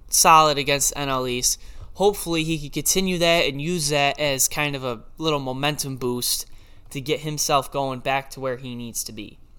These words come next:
Now, like I said with the pitching, Wacha is down on the I L. He f-, expects to fully be back and ready to go when the ten days is up.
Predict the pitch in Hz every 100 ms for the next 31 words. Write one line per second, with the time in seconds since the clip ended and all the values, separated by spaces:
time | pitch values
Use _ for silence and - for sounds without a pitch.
0 | - - - - - - - - 165 131
1 | 151 180 180 165 180 160 - 208 202 208
2 | 202 196 - - - - - 139 170 190
3 | 190 190 185 151 175 170 175 170 165 165
4 | 160 156 160 160 151 151 151 151 - -
5 | - - - - - - 151 156 156 151
6 | 143 143 - - 147 - 196 185 - -
7 | - 196 196 190 180 147 165 165 165 151
8 | 156 156 151 147 143 143 143 139 135 160
9 | 160 156 143 - 156 151 147 147 131 123
10 | 151 170 - -